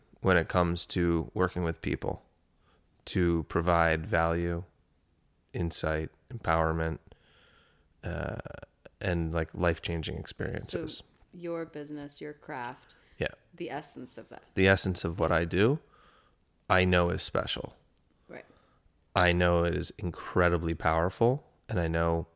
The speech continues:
Speaker 1: mostly, or most importantly, that it works.
Speaker 2: Yeah.
Speaker 1: And I
Speaker 2: It's
Speaker 1: also
Speaker 2: effective
Speaker 1: know
Speaker 2: when people do it.
Speaker 1: Yes. And I also know that it's not easy.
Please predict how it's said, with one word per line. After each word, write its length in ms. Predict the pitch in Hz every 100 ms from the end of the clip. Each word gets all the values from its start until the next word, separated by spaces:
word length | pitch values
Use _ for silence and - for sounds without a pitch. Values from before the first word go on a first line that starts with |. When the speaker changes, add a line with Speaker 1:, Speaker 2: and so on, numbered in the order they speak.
| - _ _ _ _ _ _ _ 113
Speaker 1:
mostly, 920 | 107 123 170 170 - - - 85 - _ _ _ _ _ _ _ _ _ -
or 100 | 87
most 300 | 98 104 85
importantly, 680 | 85 87 71 73 87 95 -
that 160 | 92 92
it 100 | 76
works. 580 | 78 - - - - -
Speaker 2:
Yeah. 100 | - - _
Speaker 1:
And 120 | -
I 40 | 90
Speaker 2:
It's 60 | 139
Speaker 1:
also 300 | 196 - 95
Speaker 2:
effective 200 | 87 87
Speaker 1:
know 160 | 80 85
Speaker 2:
when 140 | 165
people 560 | - 165 156 156 147 - _ _ _ _ _ _ - _ _ 170 _ -
do 180 | 165
it. 120 | - - _ - -
Speaker 1:
Yes. 380 | - - - - - _ _ -
And 140 | 104
I 140 | 98
also 420 | - 135 143 - 90
know 500 | 80 76 82 110 120 _ -
that 560 | 90 87 87 85 85 - _ _ _ _ -
it's 220 | 101 -
not 200 | 101 95
easy. 400 | 117 95 - 87